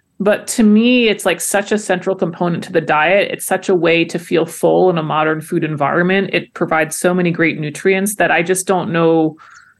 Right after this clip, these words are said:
Like, other people will recommend starting with protein first. I just don't feel like I get the same return on investment in terms of the overall diet shifting as I do with fruits and veggies.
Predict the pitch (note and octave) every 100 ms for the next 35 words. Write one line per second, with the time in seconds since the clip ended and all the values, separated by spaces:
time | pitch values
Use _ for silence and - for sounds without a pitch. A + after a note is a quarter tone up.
0 | _ G#3+ G#3 B3+ B3+ - A3+ G3+ F#3 E3+
1 | F3 F3 E3 E3+ E3+ D#3+ D#3+ D#3 - D#3+
2 | - F#3+ F#3 G3 F#3+ - F3+ F#3+ G#3 G3
3 | F3 - - E3 D#3 D#3+ D#3+ E3 - E3
4 | D#3 D#3 D#3 - D#3+ D#3 D3+ D3+ D3 D3+
5 | G3 G3 E3+ - E3 D#3 D3+ D#3 D#3 D#3
6 | D3+ C#3+ D3 D3+ - G3 F#3 F#3+ D#3+ D#3
7 | D3 D3+ D3 - D3 D3+ D3 D3 G#3